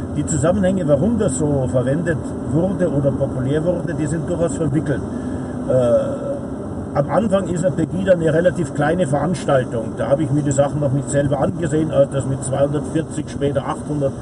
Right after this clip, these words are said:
äh, Leuten begann. Aber in der medialen Darstellung bundesweiter Art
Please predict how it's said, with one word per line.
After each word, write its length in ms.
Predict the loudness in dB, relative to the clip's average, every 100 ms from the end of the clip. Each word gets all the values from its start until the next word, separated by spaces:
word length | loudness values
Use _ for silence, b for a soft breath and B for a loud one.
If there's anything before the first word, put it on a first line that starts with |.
| B B -2 0
äh, 140 | 2 2
Leuten 360 | 2 2 -2
begann. 440 | -2 0 0 0 -4 -6 B B B 0
Aber 180 | 2
in 200 | 2 0
der 260 | 2 4 2 0
medialen 480 | 0 0 0 0 0
Darstellung 540 | 0 -2 -4 0 0 -2 -6 -8 -8 -2
bundesweiter 680 | 0 0 0 0 0 0 -2
Art 240 | -4 -4